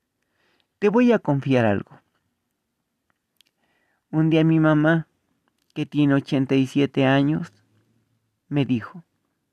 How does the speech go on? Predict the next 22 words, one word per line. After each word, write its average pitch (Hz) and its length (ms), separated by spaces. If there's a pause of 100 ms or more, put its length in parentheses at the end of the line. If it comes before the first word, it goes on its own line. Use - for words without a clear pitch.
(1700)
"La 147 160
gente 170 460
dice 175 540
que 156 200
el 135 120
coronavirus 143 920
llegó 135 340
para 135 280
llevarse 131 680
solo 147 440
a 120 40
los 117 300
viejitos". 123 920 (1800)
Y 160 80
se - 160
puso 175 340
a 143 60
llorar. 120 480 (1900)
Sus - 240
palabras 233 580
fueron 202 540
luces 180 580